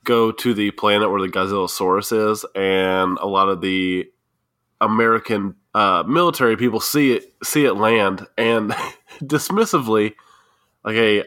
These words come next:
I, I don't know military rankings, but the captain of the ship tells one of his, like, small little people, whatever they're called, I don't know. But he goes,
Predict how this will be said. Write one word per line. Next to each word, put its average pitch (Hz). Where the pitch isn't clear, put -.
I, 107
I 131
don't 92
know 87
military 90
rankings, 87
but 107
the 117
captain 131
of 110
the 107
ship 117
tells 110
one 113
of 101
his, 107
like, 92
small 101
little 101
people, 95
whatever 101
they're 80
called, 71
I 113
don't 82
know. 69
But 131
he 139
goes, 117